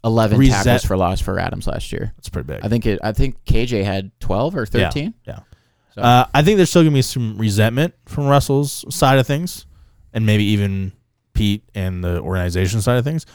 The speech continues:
Speaker 2: But I think both of them are pretty, pretty, I mean, even keeled people. Like, Pete and
Speaker 1: Very
Speaker 2: Russell
Speaker 1: true.
Speaker 2: are both,
Speaker 1: Oh
Speaker 2: they're
Speaker 1: my God,
Speaker 2: not,
Speaker 1: you couldn't be more
Speaker 2: you know what I'm saying? Like, and I'm not trying to say, like, Deshaun Watson's some drama queen, but I feel like he's a little bit more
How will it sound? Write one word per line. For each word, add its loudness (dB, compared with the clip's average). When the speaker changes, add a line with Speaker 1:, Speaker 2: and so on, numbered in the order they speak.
Speaker 2:
But 2
I 2
think -2
both 6
of 2
them 0
are -2
pretty, -2
pretty, -8
I -10
mean, -8
even 0
keeled 0
people. -6
Like, -4
Pete 2
and 0
Speaker 1:
Very 4
Speaker 2:
Russell 0
Speaker 1:
true. 2
Speaker 2:
are -2
both, 2
Speaker 1:
Oh 2
Speaker 2:
they're 6
Speaker 1:
my 4
God, 6
Speaker 2:
not, 4
Speaker 1:
you 2
couldn't 2
be 4
more 2
Speaker 2:
you 2
know 6
what 6
I'm 4
saying? 4
Like, 4
and 2
I'm 4
not 6
trying 4
to 2
say, 4
like, 2
Deshaun -2
Watson's 2
some -4
drama 0
queen, 0
but 0
I 2
feel 2
like 2
he's -6
a 0
little 2
bit -2
more -2